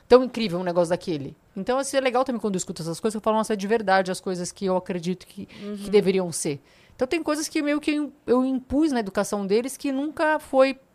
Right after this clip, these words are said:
Speaker 1: não, não, não tinha, não tinha permissão pra ser diferente. Com muita clareza, com muita transparência, com muita conversa.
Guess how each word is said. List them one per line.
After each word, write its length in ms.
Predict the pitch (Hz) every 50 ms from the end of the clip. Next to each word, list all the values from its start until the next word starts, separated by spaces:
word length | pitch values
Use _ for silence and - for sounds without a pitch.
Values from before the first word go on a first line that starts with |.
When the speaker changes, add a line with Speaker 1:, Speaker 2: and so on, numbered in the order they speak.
| _
Speaker 1:
não, 240 | 220 226 254 262 262
não, 280 | 254 254 254 247 233 - - - - -
não 120 | - 226 240
tinha, 260 | 240 - 330 349 330 - - _
não 220 | - 240 226 247 233
tinha 140 | - 302
permissão 540 | 302 - 302 277 285 269 277 - 269 277 320
pra 140 | 320 - 294
ser 180 | - - 269 254
diferente. 640 | 220 - - 247 220 180 151 135 123 - - - - - - - - - _ -
Com 100 | - 175
muita 220 | 196 214 214 220
clareza, 440 | 214 226 208 185 175 185 208 220 226
com 100 | 214 202
muita 220 | 202 196 - 190 185
transparência, 640 | 180 190 180 190 - - 185 175 170 190 208 190 -
com 120 | - - 196
muita 180 | 196 190 202
conversa. 680 | 190 - 185 175 147 165 165 180 196 196 - - -